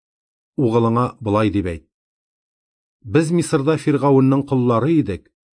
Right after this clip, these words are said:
ә Раббы үзенең кодрәтле кулы белән безне Мисырдан алып чыкты. Күз алдыбызда Раббы гаҗәеп вә дәһшәтле могҗиза галәмәтләрен Мисырга, Фиргавынгә һәм аның сараендагыларга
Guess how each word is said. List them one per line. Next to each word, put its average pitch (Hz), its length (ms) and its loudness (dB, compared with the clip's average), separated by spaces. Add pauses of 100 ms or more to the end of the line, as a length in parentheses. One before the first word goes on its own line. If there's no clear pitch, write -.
(480)
ә 127 240 0
Раббы 120 400 0
үзенең 151 400 0
кодрәтле 131 480 0
кулы 131 320 0
белән 143 240 0
безне 123 320 -2
Мисырдан 113 480 -2
алып 104 240 -2
чыкты. - 380 -12 (840)
Күз 147 220 2
алдыбызда 147 540 0 (280)
Раббы 120 460 -2 (180)
гаҗәеп 127 560 0
вә 151 240 0
дәһшәтле 131 720 -2
могҗиза 113 480 -2
галәмәтләрен 117 840 -2 (360)
Мисырга, 113 680 -4 (500)
Фиргавынгә 131 680 2
һәм 131 180 2
аның 135 220 0 (100)
сараендагыларга 113 880 -2